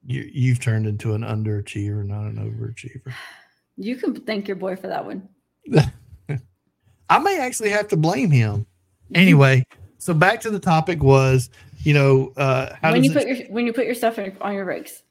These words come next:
Speaker 1: Yeah, how does it ch-, affect, um, you know, the driving and maneuvering off-road?
Speaker 2: Mm-hmm.
Speaker 1: I don't know that I know. I mean, I noticed a little bit in the beginning, but,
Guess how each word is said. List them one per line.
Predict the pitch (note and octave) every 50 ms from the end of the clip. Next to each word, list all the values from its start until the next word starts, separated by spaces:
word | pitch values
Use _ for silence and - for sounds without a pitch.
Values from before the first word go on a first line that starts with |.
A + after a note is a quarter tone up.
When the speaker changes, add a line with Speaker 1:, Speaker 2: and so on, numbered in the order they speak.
| _
Speaker 1:
Yeah, | - G3+ G3+ F3
how | C#3 - - E3+ F3
does | F3+ E3 D#3
it | D#3 C#3
ch-, | - - -
affect, | - C#3 C3 - - - C#3+ B2+ A#2 G#2 - - - - - _ _ _ _ _ _ -
um, | C3+ B2+ B2 A#2+ A#2 A2+ A2 A2 A2 A2+ A2+ - _ _ _ _ _ _ _ _ _ _ _ _ _ _ _ _ _ _
you | - C3+ C3+
know, | C3+ B2+
the | A#2+ A#2+ A#2+
driving | A#2 B2 C3 C3+ C3+ C3+ C3 C3+ C3+ B2+
and | B2+ A#2+
maneuvering | A#2+ A#2+ A#2+ B2+ C3 B2+ A#2+ B2 B2 B2 B2
off-road? | A#2+ A#2+ A#2+ A#2+ - A#2+ A#2 A2+ A2+ A2 G#2+ G#2 G#2 _ _ _ - -
Speaker 2:
Mm-hmm. | A3+ A3 A3 A#3+ C#4+
Speaker 1:
I | -
don't | - F#4 F4+ C4
know | F#3+ G3 F#3
that | E3 D3+
I | D#3 F3
know. | G3+ E3 C3+ C#3 D3+ - - -
I | - F3+
mean, | G#3 G#3+ G#3 G3+ G3 D#3+ D3 - -
I | - F#3
noticed | A3 F#3+ D#3 D3+ D#3+ F#3 F#3 E3+ - -
a | C#3
little | B2+ B2+ C3+ D3 D#3+
bit | D3+ D3 E3 D3+
in | C3+
the | D3 C3+
beginning, | B2+ B2+ A#2 A2+ A#2 A#2+ C3 D3 F3 G3+ G3+ G3 _
but, | - C#3 C3 B2 B2+